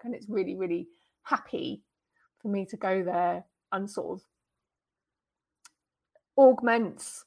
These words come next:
augments the journeys that I'm doing. So I went and did a journey to the Norns because I'm teaching a class on Sunday. So,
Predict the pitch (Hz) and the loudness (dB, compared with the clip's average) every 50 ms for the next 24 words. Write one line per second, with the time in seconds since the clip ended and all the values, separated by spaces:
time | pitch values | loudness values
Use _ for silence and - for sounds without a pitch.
0 | _ _ _ 247 254 226 - - 208 185 160 - - - - 214 196 - 220 202 | _ _ _ 0 0 0 0 -4 -6 -6 -6 -8 -14 -14 -12 -12 -8 -4 -4 -2
1 | 196 196 190 185 175 - - 175 180 180 214 202 208 196 175 165 170 196 202 - | -2 -2 -4 -8 -8 -8 -8 -8 -6 -8 -6 -6 -6 -6 -6 -6 -8 -10 -14 -20
2 | - - - - - _ _ - - - 226 220 220 220 226 - - - _ - | -20 -20 -20 -20 -20 _ _ -10 -2 0 0 2 2 0 -2 -4 -10 -20 _ -10
3 | - 240 233 233 277 277 349 370 - - _ 254 254 254 254 254 269 254 - - | -6 -4 -2 2 2 2 2 2 -6 -6 _ 0 0 0 0 -2 -4 -6 -10 -14
4 | _ _ _ _ _ - 262 254 - - - 226 220 214 214 208 - - - 233 | _ _ _ _ _ -6 -6 -6 -6 -4 0 0 0 0 -2 -6 -10 -10 -6 -4
5 | 240 294 339 349 277 226 220 - 247 - 247 226 - - 240 247 240 - - 233 | -2 0 0 0 0 -2 -4 -8 -10 -8 -8 -8 -6 -6 -6 -6 -6 -8 -10 -10
6 | 220 - - - 214 233 247 - - - 370 415 415 339 185 165 170 - - - | -10 -10 -10 -10 -10 -10 -10 -12 -8 -2 0 2 4 4 2 2 0 -4 -12 -18
7 | - - - _ _ _ _ _ _ _ - - 214 185 175 175 - - _ _ | -18 -18 -20 _ _ _ _ _ _ _ -12 -10 -8 -8 -8 -10 -12 -16 _ _
8 | _ _ - - - - 208 185 - 190 175 - - - - - _ - - - | _ _ -16 -8 -8 -6 -6 -6 -4 -4 -4 -4 -4 -6 -10 -14 _ -20 -20 -20
9 | - - - _ _ - - - 247 233 226 226 226 233 226 | -20 -20 -20 _ _ -18 -2 2 4 4 6 4 2 0 -2